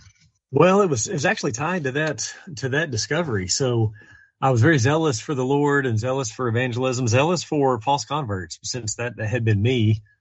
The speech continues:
I was very zealous to help people understand true and false conversion. And, uh, really it was through understanding the character of God, the nature of grace,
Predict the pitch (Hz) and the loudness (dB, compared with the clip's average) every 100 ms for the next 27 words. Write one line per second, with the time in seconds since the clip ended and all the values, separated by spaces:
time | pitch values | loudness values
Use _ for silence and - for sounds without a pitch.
0 | _ - 104 98 113 107 113 110 107 110 | _ 0 2 4 4 4 4 2 0 0
1 | 104 107 131 110 120 110 110 101 120 117 | 0 -2 -4 -2 -2 2 2 2 2 2
2 | 110 117 113 110 117 113 104 107 123 107 | 4 4 4 4 0 0 0 2 2 2
3 | 104 107 _ _ _ _ _ - 113 107 | 0 -2 _ _ _ _ _ 0 4 6
4 | 107 104 107 107 - 165 139 170 143 131 | 6 4 2 -4 -6 2 4 6 4 0
5 | 107 - 143 143 135 139 110 - 131 143 | -2 0 0 0 0 -2 -2 -4 -4 -2
6 | 117 110 107 - 120 104 - 127 110 113 | 2 2 0 -4 -6 -4 0 0 0 -2
7 | 95 113 123 110 101 113 113 123 117 117 | 2 2 2 0 0 0 -2 -2 -2 -2
8 | 113 104 98 92 _ _ _ _ _ _ | 0 0 0 -4 _ _ _ _ _ _
9 | _ 110 110 113 135 - - | _ 2 4 4 2 0 -2